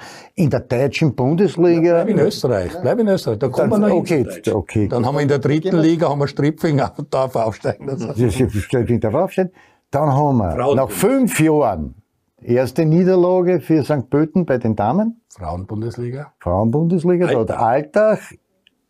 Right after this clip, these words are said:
Speaker 1: auswärts, also in Sankt Pölten eins null gewonnen.
Speaker 2: Mhm.
Speaker 1: Nach fünf Jahren die erste Niederlage, die die einstecken
Speaker 2: Alltag
Speaker 1: müssen.
Speaker 2: haben wir schon auf der Rechnung gehabt, die haben sechzehn null oder so,
Speaker 1: Ja.
Speaker 2: achtzehn null gegen Altenmarkt,
Speaker 1: Da haben wir
Speaker 2: dann
Speaker 1: halt
Speaker 2: vor dem Cup-Finale schon geglaubt, Alltag ist da.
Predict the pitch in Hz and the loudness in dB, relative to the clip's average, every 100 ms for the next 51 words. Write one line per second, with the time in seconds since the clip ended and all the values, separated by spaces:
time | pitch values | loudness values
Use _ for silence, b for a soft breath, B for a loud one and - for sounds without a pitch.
0 | _ - 120 135 - 185 185 - - 123 | _ -4 -2 0 -2 0 0 -2 -2 0
1 | 120 117 160 185 175 160 - 147 147 151 | 0 2 2 2 0 -4 -4 -4 -4 -6
2 | 143 131 - - 113 113 - 113 87 117 | -4 -6 -12 -4 -2 -2 0 -2 0 2
3 | 220 254 247 - 92 92 110 _ 101 - | 4 2 0 -8 -20 -20 -20 _ -8 -2
4 | 160 190 135 131 160 151 127 127 156 - | 0 0 0 0 0 -4 -6 -6 -8 -6
5 | 160 156 160 160 160 156 151 139 131 127 | -4 -2 -2 -2 -2 -2 -4 -4 -6 -8
6 | 147 - 147 147 127 139 - 147 147 131 | -10 -4 0 0 0 -2 0 -2 0 0
7 | 147 151 143 147 143 123 - 127 143 - | 0 -2 -2 -2 -2 -2 -2 -2 -2 -2
8 | 139 139 151 143 135 123 143 - 107 127 | 0 2 4 4 2 0 -2 -4 -4 -2
9 | - 151 139 139 139 131 131 117 139 147 | 0 0 2 2 2 0 0 -2 -2 0
10 | 143 151 127 135 131 - - 185 160 135 | 0 0 -2 -2 -4 -6 -2 -2 0 -2
11 | 123 156 139 143 - 139 131 110 131 131 | -2 -2 0 -2 -2 -2 -2 -2 -2 -2
12 | 135 120 - | -2 -2 -4